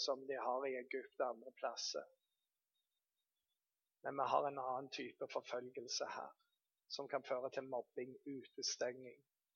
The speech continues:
hvor vi er skremt til taushet. Herre, jeg ber om at du må hjelpe oss å lære deg å kjenne,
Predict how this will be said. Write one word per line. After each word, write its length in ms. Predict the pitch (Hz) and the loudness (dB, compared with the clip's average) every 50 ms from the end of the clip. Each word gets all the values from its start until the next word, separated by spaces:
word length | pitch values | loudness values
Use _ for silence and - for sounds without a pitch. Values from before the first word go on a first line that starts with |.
| _ _ _ _ _ _ _ _ _ _ _ _ _ _ _ _ _ _ _ _ _ _ _ _ | _ _ _ _ _ _ _ _ _ _ _ _ _ _ _ _ _ _ _ _ _ _ _ _
hvor 140 | - 123 131 | -10 -8 -6
vi 80 | 135 127 | -4 0
er 80 | 120 - | 0 0
skremt 380 | - - 143 139 143 139 - - | 2 2 2 2 0 0 -4 -4
til 80 | 135 | -4
taushet. 760 | - - - 127 127 127 127 - - 135 143 - - _ - - _ _ _ _ _ _ _ - | -2 0 0 0 0 0 0 0 0 -2 -4 -8 -10 _ -20 -20 _ _ _ _ _ _ _ 2
Herre, 320 | 135 131 147 143 147 143 | 6 6 8 8 8 8
jeg 60 | 143 143 | 8 8
ber 220 | 139 143 147 143 143 | 8 6 6 6 4
om 80 | 143 135 | 2 0
at 140 | 131 - 147 | 0 2 0
du 80 | 135 139 | 0 0
må 140 | 139 139 135 | -2 -2 -2
hjelpe 460 | 135 127 117 117 113 - - 143 131 131 127 | 0 -2 -2 -4 -6 -2 2 2 2 2 2
oss 160 | 123 - - - - - - _ _ _ _ _ _ _ _ _ _ _ _ _ _ _ _ _ _ _ _ _ _ _ - 143 | 0 0 0 0 0 -2 -6 _ _ _ _ _ _ _ _ _ _ _ _ _ _ _ _ _ _ _ _ _ _ _ -2 2
å 60 | 135 | 4
lære 340 | 139 139 127 120 113 127 135 131 | 6 6 6 6 4 2 2 4
deg 260 | 139 131 131 135 131 | 4 4 4 4 2
å 60 | 135 127 | 4 4
kjenne, 460 | - - 127 110 107 107 110 120 120 | 4 4 4 0 -4 -8 -12 -12 -12